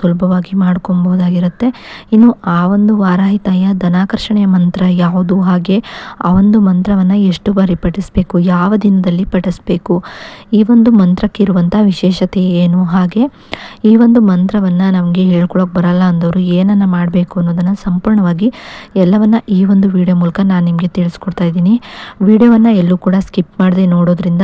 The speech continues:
ಅದ್ರ ಬಗ್ಗೆ ಸಂಪೂರ್ಣವಾದ ಮಾಹಿತಿಯನ್ನ ನೀವು ಪಡ್ಕೋಬಹುದಾಗಿರುತ್ತೆ. ಮೊದಲಿಗೆ ಈ ಒಂದು ವಾರಾಹಿ ತಾಯಿಯ ಮಂತ್ರವನ್ನ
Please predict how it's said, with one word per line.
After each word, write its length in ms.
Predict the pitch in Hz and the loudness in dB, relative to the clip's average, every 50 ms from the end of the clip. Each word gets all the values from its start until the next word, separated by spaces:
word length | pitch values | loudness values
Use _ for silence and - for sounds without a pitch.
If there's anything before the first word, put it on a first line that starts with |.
| 196 | -2
ಅದ್ರ 180 | 196 190 185 180 | -2 -2 -2 -2
ಬಗ್ಗೆ 220 | 170 185 170 - | -2 -4 -4 -6
ಸಂಪೂರ್ಣವಾದ 680 | 196 - - 175 175 180 - 214 214 214 202 190 180 180 185 | -8 -6 -4 -6 -6 -4 -2 0 0 0 0 0 -2 -2 -2
ಮಾಹಿತಿಯನ್ನ 640 | 180 175 170 175 185 202 220 220 - 208 185 175 175 | -2 0 0 0 0 2 0 0 0 0 0 0 0
ನೀವು 240 | 170 170 170 180 185 | 0 0 -2 -2 -2
ಪಡ್ಕೋಬಹುದಾಗಿರುತ್ತೆ. 920 | - - 202 - - 170 175 170 170 170 170 165 170 170 170 - 190 185 - - - - - _ _ - | -2 -4 -4 -4 -4 -2 0 0 0 0 0 -2 -2 -4 -2 -2 -4 -6 -6 -8 -18 -18 -20 _ _ -2
ಮೊದಲಿಗೆ 460 | 202 202 190 180 175 214 214 208 247 | 0 0 0 2 2 2 2 4 2
ಈ 240 | 247 - - 208 196 | 0 2 2 2 4
ಒಂದು 340 | 202 196 208 208 214 226 208 | 4 6 6 6 6 4 2
ವಾರಾಹಿ 560 | 170 175 170 165 165 190 196 208 208 202 214 | 2 2 0 2 2 2 2 4 4 2 2
ತಾಯಿಯ 420 | 208 - 208 196 196 190 196 202 202 | 0 2 2 2 4 4 4 4 4
ಮಂತ್ರವನ್ನ 680 | 196 180 175 170 170 185 - 208 202 185 180 170 165 | 4 4 4 4 2 2 2 2 2 4 4 4 4